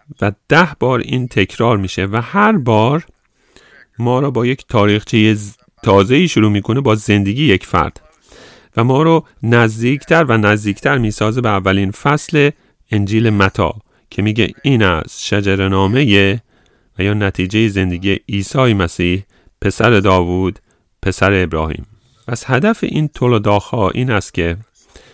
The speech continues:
ما رو پیش ببره و نزدیکتر و نزدیکتر بسازه به کمال اونها در عیسی مسیح، خداوند و نجات دهنده ما. امروز به سه تا از این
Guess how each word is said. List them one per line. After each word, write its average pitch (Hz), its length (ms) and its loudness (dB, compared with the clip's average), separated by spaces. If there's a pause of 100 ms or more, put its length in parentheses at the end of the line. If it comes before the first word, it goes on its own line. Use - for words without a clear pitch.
(240)
ما 123 140 2
رو 139 120 2
پیش - 420 -4
ببره 90 440 -2
و 98 120 -2
نزدیکتر 101 800 -2
و 117 120 -2
نزدیکتر 101 680 -2
بسازه 92 560 -2 (260)
به 107 100 -2
کمال 113 580 2
اونها 98 580 0 (420)
در 107 180 0
عیسی 95 520 -2
مسیح، 85 420 -6 (560)
خداوند 95 560 -2
و 92 80 -2
نجات 87 360 -4
دهنده 85 400 -6
ما. - 140 -10 (840)
امروز 180 440 -2
به 117 80 -4
سه - 320 -2
تا 120 200 -2
از 101 140 -4
این 107 120 0